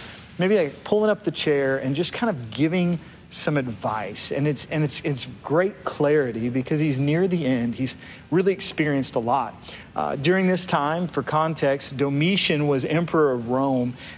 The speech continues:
And because of some political pressure from some of his advisors, uh, he was on a mission to get rid of Christianity. Uh, this, this new cult that they called it, they believed was destructive for Rome because Christians only believed in one God instead of several.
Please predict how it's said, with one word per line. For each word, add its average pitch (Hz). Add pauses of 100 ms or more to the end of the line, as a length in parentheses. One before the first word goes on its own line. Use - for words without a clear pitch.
And 160
because 185
of 196
some 147
political 160
pressure 156
from 127
some 165
of 160
his 147
advisors, 123 (340)
uh, 139
he 143
was 190
on 180
a 147
mission 143
to 143
get 143
rid 143
of 151
Christianity. 135 (320)
Uh, 127
this, 143 (120)
this 151
new 165
cult 165
that 143
they 135
called 131
it, 147
they 139
believed 139 (260)
was 143
destructive 151
for 160
Rome 117 (120)
because 135
Christians 170
only 143
believed 135
in 117
one 175
God 107
instead 117
of 117
several. 127